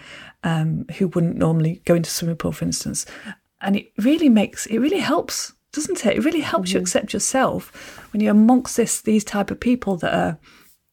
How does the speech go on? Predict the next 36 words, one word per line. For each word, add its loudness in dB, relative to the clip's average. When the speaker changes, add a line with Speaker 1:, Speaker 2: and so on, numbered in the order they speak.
Speaker 1:
just, -6
you 2
know, 2
"What -2
it 0
is, -2
what 0
it 0
is, 2
we're 0
doing 2
it, 0
and, 0
um, 2
we're 0
just -4
embracing 2
this -2
and -2
let's -4
go." 4
Speaker 2:
Mm-hmm. -4
Speaker 1:
I 8
think -2
it's 2
fantastic. 2
I 6
think 6
it's 0
probably 2
one 2
of 0
the -2
few 2
sports, 0
sports, -6